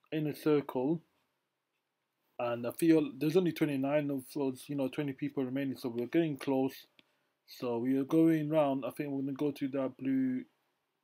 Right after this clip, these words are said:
box, you know, to see. And D D Blast decides to jump down to look. We're gonna go to that loot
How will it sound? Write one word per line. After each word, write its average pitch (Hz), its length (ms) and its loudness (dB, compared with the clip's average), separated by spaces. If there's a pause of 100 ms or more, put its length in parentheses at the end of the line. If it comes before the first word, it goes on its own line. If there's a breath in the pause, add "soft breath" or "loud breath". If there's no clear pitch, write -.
box, - 480 0 (180)
you 139 140 -8
know, 113 320 -8 (120)
to 120 180 -6
see. 143 500 -4 (1040)
And 117 260 -6
D 156 140 2
D 156 120 -2
Blast 151 420 6
decides 151 460 4
to 147 120 -8
jump 143 300 -6
down 135 280 -2
to - 120 -10
look. 131 380 -2
We're 123 120 -6
gonna 135 180 -4
go 139 180 -4
to 135 120 -10
that 135 220 -4
loot 139 360 0